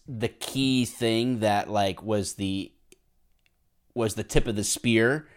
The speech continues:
that did him in was tax, tax evasion, right? So, yeah,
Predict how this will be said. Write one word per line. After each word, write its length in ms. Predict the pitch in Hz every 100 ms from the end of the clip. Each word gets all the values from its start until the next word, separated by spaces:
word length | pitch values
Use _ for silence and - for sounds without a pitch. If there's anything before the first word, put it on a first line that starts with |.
| _ _ -
that 360 | 110 101 92
did 200 | 127 127
him 180 | 120 113
in 260 | 110 120 147
was 260 | 113 104 - -
tax, 400 | 120 113 - - 98 - _
tax 480 | - 117 - - - _ _ _ _ _
evasion, 580 | 113 92 90 85 71 58 - _ _ _ _ -
right? 340 | 92 95 - - - - -
So, 400 | - 123 110 - - -
yeah, 280 | 127 139